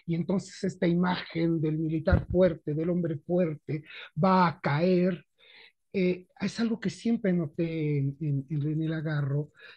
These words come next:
y que me, a mí en lo personal me causaba un poco de conflicto, y con esto termino, de por qué habría que tenerles miedo.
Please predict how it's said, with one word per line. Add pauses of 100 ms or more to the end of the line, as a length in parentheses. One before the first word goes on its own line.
y
que
me,
a
mí
en
lo
personal
me
causaba
un
poco
de
conflicto,
y
con
esto
termino, (960)
de (100)
por
qué
habría
que
tenerles
miedo.